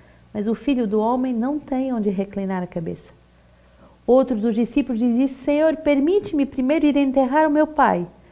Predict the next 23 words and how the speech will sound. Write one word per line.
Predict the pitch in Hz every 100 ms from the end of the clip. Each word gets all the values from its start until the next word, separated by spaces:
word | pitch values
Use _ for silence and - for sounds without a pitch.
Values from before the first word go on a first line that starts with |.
| _ _
Mas | 202 185
Jesus | 202 202 240
respondeu-lhe: | 254 240 - 240 208 190 180 190 - - _ _
"Segue-me | - - 214 208 220 220 - -
e |
deixem | 196 202 202 208
que | -
os | 220
mortos | 214 170 160 -
enterrem | 170 175 151 175
os | 160
seus | 175 160
mortos." | 147 143 147 - _ _ _ _ - - - - - - - - _
Muito | 220 202
forte | - 247 240 240 240
essa | 214 - 214
exigência | 196 190 208 196 214 180 214 254 254 233
de | 190 196
Jesus | 185 202 185 196 233 240 - -
no | 202
seguimento, | 202 - - 226 185 190 180 170 156
sequela | - - 220 - 240 240 247 233
Christi, | 220 - 165 165 - - 156